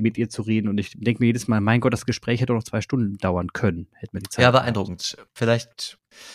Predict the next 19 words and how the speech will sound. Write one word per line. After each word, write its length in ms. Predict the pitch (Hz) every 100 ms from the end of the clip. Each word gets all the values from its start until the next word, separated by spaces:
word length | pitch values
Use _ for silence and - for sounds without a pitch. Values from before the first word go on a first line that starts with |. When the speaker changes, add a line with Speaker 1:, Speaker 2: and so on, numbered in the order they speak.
| - - _
Speaker 2:
wenn 120 | 117
sie 80 | 117
mal 160 | 127 131
ihre 340 | 127 120 -
Amtszeit 640 | - 135 - - - 123 123
zur 140 | 120
Hälfte, 640 | 104 117 131 - - 101 92 _ _ _ _ -
ähm, 480 | 98 87 90 90 90
Speaker 1:
Genau. 380 | 131 117 90 - - -
Speaker 2:
rum 300 | 98 120 131
hat, 140 | 92
vielleicht 380 | - 90 90 -
ergibt 280 | 95 92 -
sich 140 | 90
das 200 | - 78
nochmal. 380 | - 92 - - -
Das 200 | - 92
wär 120 | - 95
schön. 320 | - -